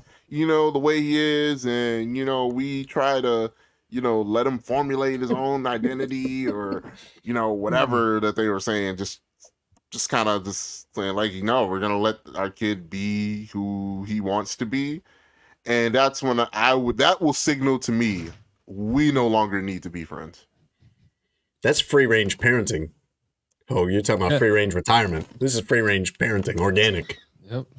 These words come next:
Speaker 2: Here you go. Here's my kids. Enjoy.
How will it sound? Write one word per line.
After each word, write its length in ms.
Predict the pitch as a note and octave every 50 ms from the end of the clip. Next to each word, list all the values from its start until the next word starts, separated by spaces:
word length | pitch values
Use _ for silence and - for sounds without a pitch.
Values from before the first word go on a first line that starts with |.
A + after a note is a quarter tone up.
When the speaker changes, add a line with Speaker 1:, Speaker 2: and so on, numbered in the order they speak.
| -
Speaker 2:
Here 240 | - - - B2 C3
you 160 | C#3 D3 D3+
go. 460 | D3+ E3+ F#3 F3 D3+ C3+ A#2+ - - -
Here's 280 | - - B2+ C3+ C3+ A#2+
my 160 | D3+ D#3+ D#3+
kids. 520 | D3 - F#3 E3+ C#3 A#2 - - - - - - - _ _ _ _ _ _ _ _ _ _ _ _ _ _ -
Enjoy. 500 | A2 A#2+ A#2 A#2+ E3 D#3+ C3 A2+ F#2